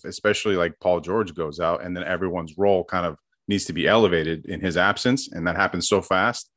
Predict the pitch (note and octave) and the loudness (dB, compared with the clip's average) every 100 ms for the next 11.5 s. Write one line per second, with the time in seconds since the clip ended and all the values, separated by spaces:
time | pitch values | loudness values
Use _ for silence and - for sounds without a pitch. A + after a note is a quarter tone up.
0 | _ - _ - G#2+ B2 D#3 D3 C#3+ C#3+ | _ -20 _ 0 2 2 2 0 2 0
1 | C3+ _ _ - - C3+ - F2+ A2 G#2+ | 0 _ _ -10 0 0 0 -2 2 2
2 | F2+ E2+ - F2 D#2+ - F2 - D#2 - | 2 -2 -6 -12 -12 -8 -6 -2 -2 -2
3 | - _ _ - F#2+ G2 - _ - A2+ | -12 _ _ -2 0 0 -2 _ -4 0
4 | B2 G#2 - - B2 A#2+ - A2 G2+ F#2 | 2 0 0 6 6 6 2 0 0 -2
5 | F2+ F#2+ F#2 F2+ F2+ F2+ - - A2 G2 | -2 -2 -2 -4 -6 -8 -12 -4 0 0
6 | F#2+ F#2 F#2 F#2 G2 G2+ A#2 G#2 F#2 G2 | 0 0 0 0 -2 2 2 2 0 0
7 | F#2+ F#2 F2 - _ _ _ - G#2 F#2+ | 0 2 0 -4 _ _ _ 0 2 4
8 | F#2+ G#2+ F#2+ F2+ - F#2 F#2 F2 F2 C3+ | 2 0 -2 -4 -8 -2 -2 -2 0 0
9 | C#3 F2+ E2+ A#2 G2+ G2 - F#2+ - A#2 | 2 -2 -2 -2 0 -2 0 -4 -2 -2
10 | A2 G2 E2+ G2+ A2+ G2 E2+ F#2 F2+ F#2 | 0 -2 -2 -2 -2 -2 -4 -4 0 0
11 | - A2+ - G#2+ | 2 0 0 -2